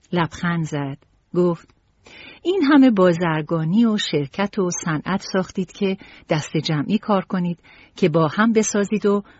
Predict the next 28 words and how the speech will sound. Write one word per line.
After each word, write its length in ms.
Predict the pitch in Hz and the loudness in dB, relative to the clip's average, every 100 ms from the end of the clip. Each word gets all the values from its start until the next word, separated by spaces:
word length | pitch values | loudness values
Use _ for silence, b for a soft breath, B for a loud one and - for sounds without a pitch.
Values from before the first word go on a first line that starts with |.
| - | -8
به 100 | 180 | -4
اندازه 440 | 170 160 156 247 | -2 -2 0 0
سود 300 | 247 - 160 | -2 -2 -2
ببرید. 460 | 160 143 135 143 - _ _ _ - | -2 -4 -6 -8 -12 _ _ _ -2
اما 320 | 185 196 190 b b _ | 0 2 0 b b _
هر 300 | - - 269 | -8 -2 -2
که 140 | 254 247 | 0 0
به 80 | 196 | 0
فکر 360 | - 180 - 214 | -2 -6 -4 -2
خویش 280 | - 285 - | 0 0 -2
است.» 460 | - - - - b b - | -6 -8 -16 -16 b b 2
راست 300 | 285 285 - | 4 4 0
می‌گفت. 500 | 185 - - - - | -4 -4 -6 -10 -4
کجای 440 | - 330 330 320 | 0 4 4 4
دنیا 520 | 202 190 170 170 170 160 | 4 2 0 2 2 2
کارگر 600 | - 190 170 160 170 170 | 0 -2 0 0 -2 0
و 100 | 156 | -2
مدیر 400 | 160 151 151 151 | -2 -2 -2 -2
عامل 280 | 139 147 | -4 -4
به 80 | 143 | -4
اندازه 420 | 143 139 139 131 | -4 -6 -8 -8
سود 320 | 139 - 147 - | -8 -8 -8 -10
می‌برند؟ 560 | 123 - - - - - _ _ | -14 -14 -18 -20 -20 -20 _ _
پول 280 | - 254 226 | 0 2 4
در 180 | 196 170 | 4 4
دنیا 360 | 156 165 170 | 0 0 0
جای 320 | 170 175 165 160 | 2 2 2 0
انسان‌ها 640 | 147 - 151 139 160 160 | -4 -6 -8 -6 -6 -6